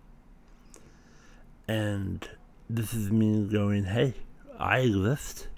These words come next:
I'm in a person. I am somebody. I am somebody that has a brain. I am a human. Please treat me like a fellow human being."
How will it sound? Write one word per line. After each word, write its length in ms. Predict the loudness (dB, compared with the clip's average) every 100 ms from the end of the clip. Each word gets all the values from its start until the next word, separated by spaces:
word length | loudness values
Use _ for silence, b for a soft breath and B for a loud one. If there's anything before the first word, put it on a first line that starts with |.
| -10
I'm 320 | -2 0 2
in 140 | 4 2
a 60 |
person. 580 | 0 -4 -4 -2 -2 -2 -4 -20 B B B B B B
I 220 | -2 0
am 220 | 2 0
somebody. 580 | -2 -4 -4 -2 -2 -4 -6 -16 -18 -20 -20 -20 -20 -6
I 140 | -2
am 100 | -2
somebody 420 | 0 0 2 2 0
that 360 | 0 -2 -2 -2
has 600 | -2 -2 -4 -8 -12 -18 -8
a 100 | -4
brain. 560 | -4 -4 -2 -2 -2 -6 -16 -16 -8
I 140 | -4
am 240 | -4 -4 -2
a 160 | -2
human. 500 | 0 0 2 2 0 -2 -18 -20 B B B B B B B -12
Please 380 | -2 2 2
treat 280 | 0 -2 -2
me 160 | -2 -6
like 280 | -6 -8 -4
a 400 | -4 -4 -6 -10
fellow 400 | -4 -2 -2 -4
human 420 | -4 -6 -4 -6
being." 320 | -6 -10 -12